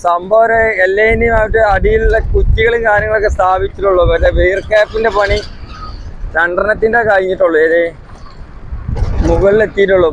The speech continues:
ബാക്കിയൊക്കെ ഇനി ഒരു രണ്ട് മൂന്ന് മാസത്തിലേറെ പിടിക്കും ആ കണക്ക് പ്രകാരം വർക്ക് പോകാൻ. പക്ഷെ നമ്മള് കണ്ടങ്ങളെ ഏതായാലും രസം കിട്ടിയില്ലല്ലേ? ഇവിടെ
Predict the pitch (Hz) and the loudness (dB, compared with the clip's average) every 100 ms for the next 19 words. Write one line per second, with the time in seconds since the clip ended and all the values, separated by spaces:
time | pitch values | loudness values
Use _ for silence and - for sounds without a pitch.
0 | 151 151 175 214 202 208 190 226 233 220 | 2 0 0 0 0 0 2 2 4 4
1 | 196 175 175 202 220 202 190 175 185 202 | 2 2 2 2 2 2 0 -2 -4 0
2 | 190 160 165 190 208 196 175 - 170 165 | 2 2 2 2 2 0 -2 0 0 -2
3 | - - - - - - - - - - | -8 -18 -20 -20 -20 -20 -20 -20 -16 -4
4 | 143 202 220 214 190 220 220 214 214 208 | 0 0 0 -2 0 2 4 4 2 2
5 | 180 165 - 196 170 165 180 240 233 247 | 0 0 0 2 2 2 0 0 2 2
6 | 214 - - - - - - - - - | 2 -2 -8 -14 -20 -20 -20 -20 -20 -20
7 | - - 170 196 196 196 160 - - - | -20 -8 -2 2 2 -2 -6 -16 -12 -10
8 | - - - - - - - - - - | -10 -16 -12 -8 -6 -6 -10 -16 -20 -20
9 | - - - - - - 147 165 196 214 | -20 -20 -20 -20 -20 -10 -2 2 4 4
10 | 202 196 247 262 226 196 185 170 165 180 | 2 2 2 0 2 2 2 2 2 2